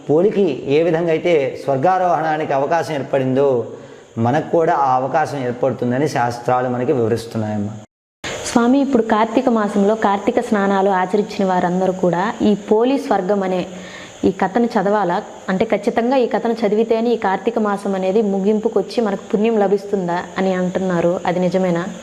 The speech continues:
Speaker 1: తప్పక చెప్తాను.
Speaker 2: ఆ, చెప్పండి.
Speaker 1: కాబట్టి మన హిందూ సనాతన ధర్మంలో ఇది ఖచ్చితం అని చెప్పి రుద్దేటటువంటిది ఏదీ లేదమ్మా. కానీ ఇలా ముప్పై రోజులు పాటించిన వాళ్ళు ఈ పోలి స్వర్గం అనేది చదివితే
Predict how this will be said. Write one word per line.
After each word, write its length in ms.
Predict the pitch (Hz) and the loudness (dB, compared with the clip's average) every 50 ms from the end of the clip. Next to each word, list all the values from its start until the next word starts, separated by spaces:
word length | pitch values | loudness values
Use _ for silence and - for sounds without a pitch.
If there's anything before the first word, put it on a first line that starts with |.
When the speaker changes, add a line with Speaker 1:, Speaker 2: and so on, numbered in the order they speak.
| - - - - - - - - - - | -18 -18 -20 -20 -20 -20 -20 -18 -2 -2
Speaker 1:
తప్పక 320 | 123 113 - 127 131 107 104 | 0 2 2 2 2 2 0
చెప్తాను. 340 | 101 - - 110 98 98 | -2 -2 -2 0 0 0
Speaker 2:
ఆ, 60 | 98 101 | 0 -2
చెప్పండి. 600 | 101 104 - - 92 90 90 - - - - - | -4 -4 -6 -6 -6 -6 -6 -8 -12 -8 -2 0
Speaker 1:
కాబట్టి 480 | 135 151 143 165 151 135 120 113 - - | 0 2 2 2 2 2 0 0 0 2
మన 180 | 120 117 123 | 2 2 2
హిందూ 340 | 127 113 120 135 147 165 180 | 2 2 2 2 4 2 2
సనాతన 520 | 156 - 165 151 156 160 143 160 156 151 | 2 0 0 2 2 2 2 2 2 2
ధర్మంలో 640 | 135 131 135 147 147 147 147 147 143 123 117 113 110 113 - - - - - - - - - - - - | 2 2 2 2 2 2 2 2 4 4 2 2 0 -4 -8 -10 -12 -12 -14 -14 -16 -18 -18 -6 0 2
ఇది 160 | 139 147 165 | 2 2 2
ఖచ్చితం 600 | 135 147 143 143 - - 156 175 170 156 131 - - - - - | 2 0 -2 0 0 2 2 2 2 2 0 -2 -4 -6 -4 0
అని 140 | 120 127 131 | 0 2 2
చెప్పి 200 | 139 135 143 147 | 2 2 2 2
రుద్దేటటువంటిది 880 | 120 123 123 123 160 185 165 170 165 131 147 139 135 123 127 117 123 123 | 2 2 2 2 2 2 4 2 0 2 2 2 2 2 2 2 2 2
ఏదీ 140 | 123 139 | 2 2
లేదమ్మా. 480 | 127 120 120 117 120 117 113 113 131 160 202 - - - - - - - - - - - | 2 2 2 2 0 0 0 -2 -2 -4 -6 -10 -12 -14 -18 -20 -20 -20 -20 -14 -4 -2
కానీ 600 | 110 120 143 165 170 156 139 135 135 135 - - - - - - - - - - | 0 2 2 2 2 2 2 0 -2 -4 -8 -12 -14 -16 -18 -20 -20 -8 -2 0
ఇలా 380 | 139 156 151 139 123 120 - - 151 | 2 4 4 2 2 0 -4 -4 -6
ముప్పై 240 | 131 120 - 175 185 | -6 0 2 2 4
రోజులు 320 | 190 196 196 185 180 185 | 4 4 4 4 2 2
పాటించిన 480 | 185 156 143 147 160 170 147 147 147 147 | 2 0 0 2 0 0 0 0 0 2
వాళ్ళు 500 | 143 139 139 143 156 151 135 117 110 113 - - - - - - - | 2 2 2 2 2 4 4 2 0 -4 -8 -12 -16 -18 -18 -6 -2
ఈ 120 | 127 131 123 | 0 0 0
పోలి 340 | 127 - 135 151 170 185 | 0 0 0 2 2 0
స్వర్గం 320 | - - 170 151 135 147 151 | 2 0 0 0 2 0 0
అనేది 320 | 143 135 135 117 - 135 | 2 0 -2 -2 -2 0
చదివితే 580 | 117 131 135 139 139 151 131 117 110 113 110 | 0 0 0 2 2 2 2 2 0 -2 -4